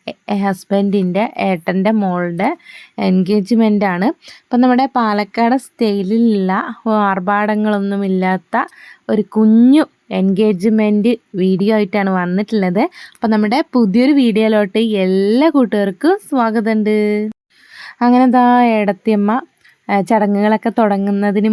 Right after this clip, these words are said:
മുമ്പ് തന്നെ നിലവിളക്ക് കത്തിക്കാൻ വേണ്ടി പോവുകയാണ്. അങ്ങനെ ഈ ഒരു ഏട്ടനും ഏടത്തിയമ്മയും അവരുടെ മക്കളൊക്കെ താമസിക്കുന്നത് മദ്രാസിലാണ്. അപ്പോൾ ദാ ഒരാഴ്ചയായിട്ടേ ഉള്ളൂ അവര്, ആ, നാട്ടിലേക്ക്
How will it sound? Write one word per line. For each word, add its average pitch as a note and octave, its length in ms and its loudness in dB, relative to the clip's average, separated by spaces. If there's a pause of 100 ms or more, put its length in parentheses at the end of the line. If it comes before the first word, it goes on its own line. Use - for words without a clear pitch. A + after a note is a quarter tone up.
മുമ്പ് F#3+ 340 0
തന്നെ F#3+ 280 -4 (300)
നിലവിളക്ക് F#3+ 520 -2 (440)
കത്തിക്കാൻ G3+ 500 -2
വേണ്ടി F#3+ 220 0 (100)
പോവുകയാണ്. F#3+ 420 -4 (480)
അങ്ങനെ G#3 300 0
ഈ - 100 2
ഒരു G#3+ 100 2 (220)
ഏട്ടനും G3 380 -2
ഏടത്തിയമ്മയും G3 520 -2
അവരുടെ F#3+ 280 -4 (100)
മക്കളൊക്കെ G3 520 -6 (120)
താമസിക്കുന്നത് F#3 680 -4 (100)
മദ്രാസിലാണ്. F#3 840 -4 (420)
അപ്പോൾ G#3+ 200 -2 (220)
ദാ G#3+ 80 2 (340)
ഒരാഴ്ചയായിട്ടേ G#3 680 0
ഉള്ളൂ G3 200 -2
അവര്, F#3 180 -2 (320)
ആ, - 20 -2 (280)
നാട്ടിലേക്ക് F#3+ 480 -4